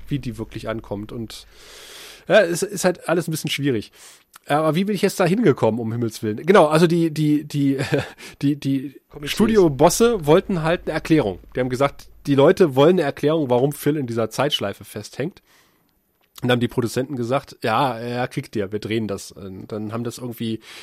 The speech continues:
Speaker 1: ganz, ganz am Ende des Drehtages, äh, oder der ganz kompletten Produktion angesetzt, den Dreh. Ich weiß gar nicht, ob sie das gedreht haben. Ähm, auf jeden Fall, so aus Zeitgründen konnten sie es irgendwie nicht fertigstellen und auch nicht in den Film.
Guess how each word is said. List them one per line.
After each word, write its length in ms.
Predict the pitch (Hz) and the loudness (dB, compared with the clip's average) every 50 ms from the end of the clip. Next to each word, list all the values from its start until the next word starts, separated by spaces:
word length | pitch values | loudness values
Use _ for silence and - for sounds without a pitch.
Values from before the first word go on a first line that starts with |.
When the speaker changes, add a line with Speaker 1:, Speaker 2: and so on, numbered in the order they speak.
| - - - _ - - | -20 -20 -20 _ -8 -6
Speaker 1:
ganz, 280 | 139 156 185 - - | -2 -2 -2 -4 -2
ganz 240 | - 143 156 156 - | -2 -2 -2 -2 -2
am 140 | 147 139 135 | -4 -4 -4
Ende 300 | 143 147 160 156 147 131 | -2 -2 0 0 0 0
des 240 | 117 117 117 - - | -2 -6 -8 -8 -8
Drehtages, 1400 | - 120 131 147 156 165 160 160 156 - - 139 143 143 143 143 143 139 143 - 147 123 139 151 156 147 - - | -8 -4 -2 0 2 2 2 0 -2 -6 -10 -10 -8 -6 -6 -6 -6 -8 -8 -4 -2 -2 -2 -2 -4 -6 -8 -8
äh, 360 | - 127 127 131 123 117 120 120 | -12 -10 -8 -8 -8 -8 -10 -14
oder 300 | 120 123 127 135 131 123 | -16 -16 -14 -10 -8 -8
der 120 | 123 117 | -8 -4
ganz 260 | - 131 135 127 _ | -4 -4 -6 -6 _
kompletten 340 | - 131 - - 147 - 143 | -8 -6 -4 -4 -4 -4 -4
Produktion 580 | - 147 127 123 - - - 135 143 160 160 - | -2 0 0 0 -2 -2 0 2 4 4 2 0
angesetzt, 640 | - 139 165 175 160 135 - 147 147 - - - 151 | -2 -2 -2 0 0 0 0 0 -4 -4 -8 -8 -8
den 120 | 135 127 | -8 -8
Dreh. 280 | 120 113 120 135 151 151 147 | -6 -6 -4 -2 -2 -2 -2
Ich 160 | 135 - - | -4 -4 -4
weiß 180 | 131 139 - | -4 -4 -2
gar 80 | - 131 | -4 -6
nicht, 140 | 123 113 - | -6 -4 -6
ob 140 | 151 - - | -8 -6 -6
sie 100 | - 135 | -10 -10
das 160 | 135 - - | -10 -10 -12
gedreht 400 | - 123 - 113 127 139 - - | -14 -12 -8 -6 -6 -6 -2 -2
haben. 320 | 131 135 135 139 139 131 _ - - - - - - - - - _ _ _ _ _ - | -2 -2 -2 -2 -4 -8 _ -16 -20 -20 -20 -20 -20 -20 -20 -20 _ _ _ _ _ -2
Ähm, 320 | 127 120 120 120 123 - | 0 0 0 0 -2 -4
auf 160 | - 123 - | -6 -4 -2
jeden 100 | 135 135 | -2 -2
Fall, 420 | - - 135 123 123 120 120 120 120 - - - - 143 | 0 0 0 2 2 2 0 -2 -6 -10 -16 -16 -14 -8
so 120 | 131 127 | -6 -6
aus 80 | 123 - | -6 -2
Zeitgründen 640 | - 131 139 139 - - 131 139 151 131 123 120 113 | 0 0 0 -2 0 0 0 0 0 -2 -6 -6 -2
konnten 240 | - 135 160 - 127 | 0 0 0 0 -4
sie 80 | 113 | -10
es 80 | 110 - | -8 -8
irgendwie 220 | 135 117 104 113 | -8 -6 -4 -4
nicht 140 | 110 104 - | -6 -4 0
fertigstellen 640 | - 147 156 - 143 - - - 123 127 131 131 | 0 0 0 2 0 -4 0 2 2 2 2 0
und 160 | 131 123 127 127 | -2 -4 -6 -4
auch 100 | 131 127 | -2 -2
nicht 120 | 123 123 | -2 -2
in 60 | 117 | -2
den 100 | 117 104 | -4 -4
Film. 320 | - - 147 147 151 143 | -2 2 2 4 4 2